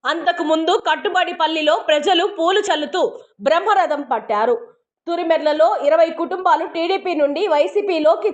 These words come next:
చేరారు. అనంతరం గిద్దలూరు ఇసుకపల్లిలో జరిగిన ప్రచార సభలో అక్కడి ప్రజలు రోడ్లు పరిస్థితిపై నిలదీశారు.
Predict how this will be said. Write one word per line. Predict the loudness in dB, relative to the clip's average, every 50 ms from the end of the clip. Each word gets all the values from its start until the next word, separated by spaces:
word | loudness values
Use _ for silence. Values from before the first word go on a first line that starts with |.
| 0 -2
చేరారు. | 0 0 0 0 2 0 0 -2 -4 -12 _ _ _ _ _ _ _ _ 0
అనంతరం | 2 4 4 4 4 2 2 2 2 0 0 -2
గిద్దలూరు | -2 0 2 0 0 2 0 -4 -6
ఇసుకపల్లిలో | -6 -6 -8 -4 -2 -2 0 2 0 0 0 0 2 2 2
జరిగిన | 4 4 2 2 2 0 0 0
ప్రచార | -2 0 0 0 2 2 2 2 2 2 2
సభలో | 0 0 0 0 2 4 2 2 2 0 -4 -10 -16 -20 -20 _ -2
అక్కడి | -2 -2 0 2 2 2 2
ప్రజలు | 0 0 0 2 2 2 2 2 2 2 -2 0
రోడ్లు | 2 4 4 4 2 0 -4
పరిస్థితిపై | -4 -4 -4 -4 -4 -2 -2 -2 -2 0 0 0
నిలదీశారు. | 0 -2 -2 0 0 2 0 0 0 0 0 0 2 2 2 0 -2 -8 -18